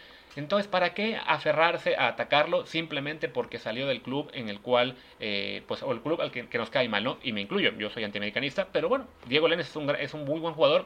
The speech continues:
un gran prospecto, hay que disfrutarlo, ¿no? Voy a insistir, no es un jugador que nos vaya a convertir en campeones del mundo, no,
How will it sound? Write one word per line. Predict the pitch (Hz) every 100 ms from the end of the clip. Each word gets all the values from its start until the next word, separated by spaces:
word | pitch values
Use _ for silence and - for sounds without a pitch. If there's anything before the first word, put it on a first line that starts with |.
| -
un | 156
gran | 151 160
prospecto, | 151 135 156 156 190 180 - - -
hay | 143
que | 143
disfrutarlo, | 143 123 113 123 110
¿no? | 135 190 - - - - _ _ - - _
Voy | 113 135
a |
insistir, | 165 131 - 202 - 107
no | 104 117
es | 151
un | 165
jugador | 147 156 143 170 160 -
que | 113 104
nos | 104
vaya | 113 139
a | 127
convertir | 117 107 107 143 143
en | 110
campeones | 107 101 123 123
del | 110
mundo, | 110 131 170 - - 104
no, | 120